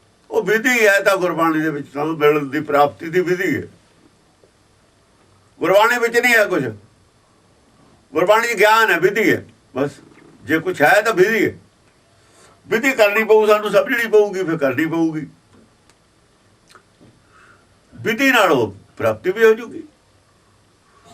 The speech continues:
ਕੁਛ ਕਰਨਾ ਪਊ ਸਮਝ ਕੇ, ਜੋ ਸਮਝ ਲਿਆ ਉਹੀ ਕਰਨਾ ਪਊ ਉਵੇਂ, ਜੇ ਕਿਸੇ ਨੇ ਪ੍ਰਾਪਤੀ ਕਰਨੀ ਹੈ।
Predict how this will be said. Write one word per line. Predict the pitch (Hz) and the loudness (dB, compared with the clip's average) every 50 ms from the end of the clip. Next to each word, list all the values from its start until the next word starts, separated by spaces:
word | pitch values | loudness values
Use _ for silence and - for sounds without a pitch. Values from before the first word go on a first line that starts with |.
| - | -8
ਕੁਛ | - 202 180 - | -8 -8 -8 -6
ਕਰਨਾ | - - 202 190 196 196 208 202 190 | -2 2 2 2 4 4 2 2 2
ਪਊ | 185 202 214 220 214 | 4 2 0 0 2
ਸਮਝ | 180 190 190 196 185 185 | 0 0 0 0 -2 -10
ਕੇ, | 165 165 139 117 104 - - _ _ _ _ _ _ _ _ _ _ _ _ _ _ _ _ _ _ _ _ _ _ _ _ _ _ _ _ _ _ _ _ _ _ _ _ _ _ _ _ _ _ _ _ _ _ - | -6 -6 -6 -6 -6 -8 -16 _ _ _ _ _ _ _ _ _ _ _ _ _ _ _ _ _ _ _ _ _ _ _ _ _ _ _ _ _ _ _ _ _ _ _ _ _ _ _ _ _ _ _ _ _ _ -2
ਜੋ | 165 190 190 | -2 0 0
ਸਮਝ | 175 - 269 269 269 240 233 | 0 0 0 0 0 2 0
ਲਿਆ | 233 240 233 | 2 4 4
ਉਹੀ | 233 226 226 226 220 | 4 4 4 2 4
ਕਰਨਾ | 220 214 196 190 190 190 190 | 2 2 2 2 2 2 0
ਪਊ | 175 160 165 175 170 160 | 0 0 -2 -2 0 0
ਉਵੇਂ, | 151 139 131 107 - - _ _ _ _ _ _ _ _ _ _ _ _ _ - | 0 0 -2 -4 -6 -14 _ _ _ _ _ _ _ _ _ _ _ _ _ -2
ਜੇ | - 180 | -2 0
ਕਿਸੇ | 202 202 202 220 | 2 4 2 4
ਨੇ | 214 247 | 2 2
ਪ੍ਰਾਪਤੀ | - 196 190 175 165 123 - 165 151 | 2 4 2 2 2 0 -2 -4 0
ਕਰਨੀ | 151 156 151 143 151 151 151 | 0 0 0 0 0 -2 -2
ਹੈ। | 151 | -4